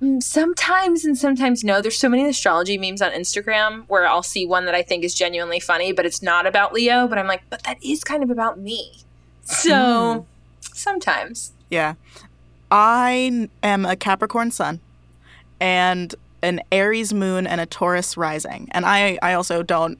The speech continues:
Speaker 2: read any horoscopes. Um, I only know my big three because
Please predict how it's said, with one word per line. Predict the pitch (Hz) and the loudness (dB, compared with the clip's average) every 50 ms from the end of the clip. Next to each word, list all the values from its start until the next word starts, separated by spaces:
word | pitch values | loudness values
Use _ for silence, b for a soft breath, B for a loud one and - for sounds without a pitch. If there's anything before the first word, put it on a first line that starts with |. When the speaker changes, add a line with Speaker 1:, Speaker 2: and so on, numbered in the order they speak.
| - - | -14 -8
Speaker 2:
read | 185 185 190 175 170 | -2 0 0 2 0
any | 170 165 170 170 170 170 175 - | 0 -2 -2 -2 -4 -4 -4 -4
horoscopes. | 196 220 262 254 233 240 - - 220 214 202 202 - - - - - - | 0 2 4 4 4 2 0 0 0 0 0 -2 -4 -6 -8 -8 -4 -2
Um, | 196 180 170 160 156 156 - | 0 0 2 0 -2 -2 -2
I | 165 165 170 | -2 -2 0
only | 165 165 170 175 | -2 -2 -2 -2
know | 180 190 196 202 | 0 0 2 2
my | 208 208 202 | 2 2 0
big | 190 202 196 196 - | 0 0 -2 -2 -2
three | - 196 208 202 | -2 -2 0 0
because | 190 202 190 - 190 180 185 - - - | 0 -2 -2 0 -2 -2 -2 -4 -6 -10